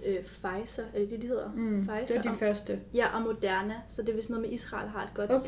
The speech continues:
Speaker 1: samarbejde med dem. Men det, det der med, at de vil bygge deres egne vacciner fra bunden, ikke?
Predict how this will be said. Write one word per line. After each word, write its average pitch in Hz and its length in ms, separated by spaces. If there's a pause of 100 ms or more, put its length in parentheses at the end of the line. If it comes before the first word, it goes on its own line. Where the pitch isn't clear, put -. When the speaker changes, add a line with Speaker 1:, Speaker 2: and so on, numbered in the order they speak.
Speaker 1:
samarbejde 202 400
med 196 100 (180)
dem. 247 160 (160)
Men 233 200
det, 240 240
det 254 100
der 247 140
med, 226 160
at 220 60
de 240 40
vil 214 180
bygge 240 220
deres 196 300
egne 208 400 (140)
vacciner 214 480 (100)
fra 214 60
bunden, 214 400
ikke? 254 180